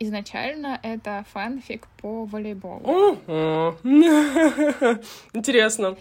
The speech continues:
Speaker 1: Да, и ты вообще не сможешь, э, это сказать, просто прочитав правила выживания в Джакарте.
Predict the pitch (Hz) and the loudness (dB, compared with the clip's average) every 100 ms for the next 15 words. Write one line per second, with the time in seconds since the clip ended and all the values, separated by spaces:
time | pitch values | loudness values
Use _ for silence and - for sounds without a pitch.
0 | - 254 269 - 262 311 294 302 - 330 | -4 2 2 2 -2 0 0 0 -2 -4
1 | 330 311 262 - 269 269 269 269 254 240 | -2 -4 -6 -4 -6 -4 -4 -4 -4 -4
2 | 226 - - 226 226 214 - 233 226 - | -6 -8 -8 -6 -4 -6 -6 -8 -6 -8
3 | 214 _ - - 226 202 196 285 - - | -10 _ -20 -8 -8 -6 -6 -6 -10 -20
4 | _ 202 226 - - 208 - 214 185 202 | _ -10 -10 -12 -12 -14 -12 -12 -10 -10
5 | - - 196 202 190 190 180 180 180 185 | -10 -10 -10 -10 -12 -14 -16 -16 -16 -16
6 | - 190 - - _ | -18 -18 -20 -20 _